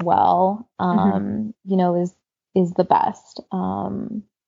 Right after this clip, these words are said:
Speaker 1: for me, at least. You know, just the mornings are too, too much going on,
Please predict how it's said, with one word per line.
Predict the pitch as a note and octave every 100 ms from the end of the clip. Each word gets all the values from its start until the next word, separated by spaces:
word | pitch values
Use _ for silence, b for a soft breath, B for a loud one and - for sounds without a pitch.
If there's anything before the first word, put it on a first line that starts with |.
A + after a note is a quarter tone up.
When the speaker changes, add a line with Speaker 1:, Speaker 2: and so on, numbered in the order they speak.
| _ _ -
Speaker 1:
for | F#3+
me, | F#3 F3 D#3+ A3+ -
at | -
least. | - A2 F#3 -
You | F3+
know, | E3+
just | E3+ F3 -
the | F3+
mornings | E3+ E3+ F3 F3 E3+
are | E3+
too, | - F3+ E3+ E3+ E3+ B B B B B B B
too | - C4
much | B3+ -
going | A3+ G#3 F#3
on, | D#3+ D#3+ F3 A#3